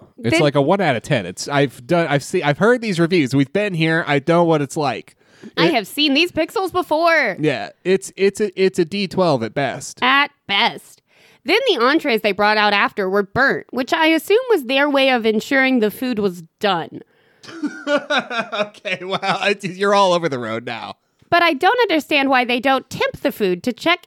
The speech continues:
Speaker 2: it instead of burning it. Service was slow. Spent almost two hours here when other patrons came after us and received their order first. I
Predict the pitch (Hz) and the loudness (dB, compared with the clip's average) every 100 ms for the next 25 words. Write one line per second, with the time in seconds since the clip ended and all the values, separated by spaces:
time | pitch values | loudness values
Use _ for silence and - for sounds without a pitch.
0 | - 202 - 214 214 - - 359 208 - | -6 -6 -2 -2 -4 -6 0 2 2 -2
1 | 233 - 262 262 185 - - _ _ _ | -10 -6 -2 2 2 0 -8 _ _ _
2 | _ _ _ _ - 539 277 214 - - | _ _ _ _ 0 2 2 0 -2 -10
3 | 196 190 - - 196 165 - 123 - _ | -2 -2 -4 -6 -2 -2 -4 -12 -18 _
4 | _ _ _ _ _ _ _ _ - 403 | _ _ _ _ _ _ _ _ -4 -2
5 | 587 - 294 247 - _ - 370 403 - | -2 0 0 0 -4 _ -2 2 4 2
6 | - 240 285 180 156 220 320 - _ _ | 0 2 2 -2 -4 -6 -6 -14 _ _
7 | - 370 185 175 208 254 294 - 302 480 | -4 -2 -2 -4 0 0 0 0 0 0
8 | 480 - 208 - 185 185 - 247 311 494 | -2 -4 -6 -2 -2 -2 -4 -2 0 0
9 | 277 285 - 151 170 - 269 349 - 539 | -4 -6 -8 -10 -8 -2 -2 -2 -8 -8
10 | 247 - 185 214 196 240 - 508 - - | -8 -4 -6 -2 -2 -2 0 0 0 -6
11 | - _ _ _ _ _ _ _ _ _ | -20 _ _ _ _ _ _ _ _ _
12 | _ _ _ _ 302 | _ _ _ _ -2